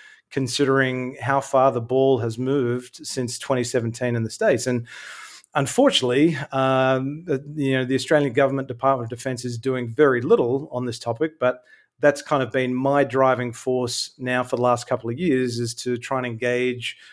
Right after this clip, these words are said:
my elected representatives and folks in government, uh, to, you know, try and move the needle along and, and, and get them to take the topic seriously and treat it with the, the respect that it deserves, rather than ridicule it and play the ignorance is bliss card. So,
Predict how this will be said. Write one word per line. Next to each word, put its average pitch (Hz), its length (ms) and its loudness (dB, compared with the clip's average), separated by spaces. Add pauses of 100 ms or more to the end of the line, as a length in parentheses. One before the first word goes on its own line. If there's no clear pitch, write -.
(340)
my 147 200 4
elected 147 320 0
representatives 135 840 0
and 120 120 -8
folks 131 320 0
in 123 120 -6
government, 143 580 0
uh, 127 480 -2
to, 131 540 0 (440)
you 135 100 -4
know, 131 180 2
try 147 220 0
and 139 100 0
move 156 260 2
the 135 80 -2
needle 131 380 2
along 135 260 2
and, 131 180 -6
and, 127 360 -6
and 123 160 -8
get 147 240 0
them 139 180 0
to 113 120 -16
take 139 280 -4
the 120 80 -18
topic - 340 -8
seriously 131 600 -2
and 123 140 -2
treat 131 200 2
it 139 80 -2
with 120 140 -6
the, 120 360 -2
the 117 80 -8
respect 123 440 -6
that 110 120 -10
it 117 100 -16
deserves, 113 480 -6
rather 120 280 0
than 113 280 -8 (340)
ridicule 127 600 0
it 143 100 -6
and 117 260 -10
play 123 220 -2
the 117 240 -8
ignorance 117 440 -10
is 101 140 -18
bliss 120 260 -10
card. 98 400 -16
So, 107 280 -8